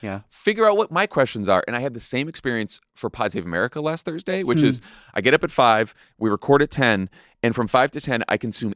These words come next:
Speaker 2: every piece of information and every take
Speaker 1: <laughs>
Speaker 2: about what Dan and I are gonna talk about
Speaker 1: Right,
Speaker 2: all
Speaker 1: right,
Speaker 2: the time.
Speaker 1: right.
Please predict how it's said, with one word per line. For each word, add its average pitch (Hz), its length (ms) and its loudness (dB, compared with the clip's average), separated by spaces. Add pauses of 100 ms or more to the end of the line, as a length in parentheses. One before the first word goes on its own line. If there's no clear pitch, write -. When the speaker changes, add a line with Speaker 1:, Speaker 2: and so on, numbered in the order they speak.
(120)
Speaker 2:
every 131 360 2
piece - 380 -6
of 113 140 0
information 113 500 0
and 160 140 6
every 139 240 6
take 123 360 4
Speaker 1:
<laughs> - 40 -8
Speaker 2:
about 104 340 6
what 98 120 2
Dan 104 180 4
and 104 80 4
I 101 60 4
are 95 80 2
gonna 92 140 0
talk 80 260 0
about 71 180 -2
Speaker 1:
Right, 113 200 -2 (180)
Speaker 2:
all 120 80 6
Speaker 1:
right, 113 120 4
Speaker 2:
the 107 80 -10
time. 95 220 0 (200)
Speaker 1:
right. 104 220 -2